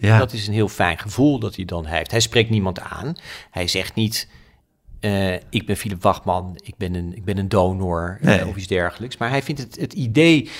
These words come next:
Speaker 2: dat zijn kinderen om hem heen zijn, vindt hij
Speaker 1: Daar
Speaker 2: wel erg
Speaker 1: gloeit hij
Speaker 2: prettig.
Speaker 1: van.
Speaker 2: Ja.
Speaker 1: Ja.
Speaker 2: En dat het allemaal een beetje dwar-, kijk, hij is een dwarse denker, hij is autonoom tegen de stroom in. En dat er andere dwarse denkers zijn, dat vindt hij ook prettig.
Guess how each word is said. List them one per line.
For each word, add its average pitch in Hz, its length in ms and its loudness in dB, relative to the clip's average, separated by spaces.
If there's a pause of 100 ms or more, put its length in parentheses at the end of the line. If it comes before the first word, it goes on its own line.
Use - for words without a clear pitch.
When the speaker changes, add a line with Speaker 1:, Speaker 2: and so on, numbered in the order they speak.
(120)
Speaker 2:
dat 123 140 -4
zijn 131 120 0
kinderen 151 320 4
om 123 80 -2
hem 117 100 0
heen 131 220 0
zijn, 107 140 0
vindt 107 200 -2
hij - 80 -2
Speaker 1:
Daar 120 100 6
Speaker 2:
wel 110 80 2
erg 107 100 4
Speaker 1:
gloeit 131 180 6
hij 131 100 4
Speaker 2:
prettig. 98 200 2
Speaker 1:
van. 92 100 4
Speaker 2:
Ja. - 180 4 (140)
Speaker 1:
Ja. 120 200 6
Speaker 2:
En 180 60 6
dat 175 100 6
het 143 140 0
allemaal 175 180 4
een 156 60 6
beetje 127 180 4 (240)
dwar-, 151 280 4
kijk, 185 140 2
hij 180 160 6
is 185 140 4
een 139 140 2
dwarse 123 380 4
denker, 147 460 4
hij 110 180 4
is 107 140 2
autonoom 123 840 4
tegen 107 280 2
de 110 60 0
stroom 110 420 4
in. 147 380 2
En 120 100 -2
dat 135 140 2
er - 80 4
andere 156 280 4
dwarse 113 320 0
denkers 98 340 -2
zijn, 85 180 -4
dat 87 140 -12
vindt - 140 -12
hij - 100 -10
ook - 80 -14
prettig. - 400 -12